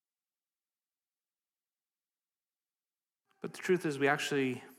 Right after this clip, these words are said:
like to think as though we can stand on our own even a little bit. Because when people fall into sin, and then they get caught,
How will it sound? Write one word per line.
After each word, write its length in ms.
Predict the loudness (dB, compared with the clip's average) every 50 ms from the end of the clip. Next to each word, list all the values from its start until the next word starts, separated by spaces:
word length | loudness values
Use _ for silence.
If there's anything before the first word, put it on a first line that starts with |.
| -20 _ _ _ _ _ _ _ _ _ _ _ _ _ _ _ _ _ _ _ -10
like 120 | -8 -6
to 80 | -6 -2
think 200 | -2 0 2 2
as 100 | 2 2
though 100 | 2 2
we 140 | 2 0 0
can 320 | 0 2 2 2 2 2
stand 360 | 0 0 0 0 0 0 0
on 100 | 2 2
our 140 | 4 4 4
own 160 | 4 2 2
even 200 | 2 0 0 0
a 60 | -2
little 220 | -2 -2 -2 -2 -2
bit. 260 | -4 -4 -6 -6 -10 -12 -18 -20 _ _ _ _ _ _ _ _ _ _ _ _ _ _ _ _ _ _ _ _ _ _ _ _ _ _ _ _ _ _ _ _ _ _ _ _ _ _ _ _ _ _ _ _ _ -6
Because 200 | -4 -2 0 2
when 140 | 2 2 4
people 260 | 4 2 4 2 2
fall 240 | 4 4 4 4 4
into 160 | 2 2 0
sin, 320 | 2 2 4 4 2 2
and 1400 | -2 -6 -14 -16 -20 -20 _ _ _ _ _ _ _ _ _ _ _ _ _ _ _ _ _ _ _ _ _ -4 -2
then 100 | 0 0
they 80 | 0 2
get 220 | 2 0 0 -2
caught, 440 | 2 4 6 6 6 4 0 -4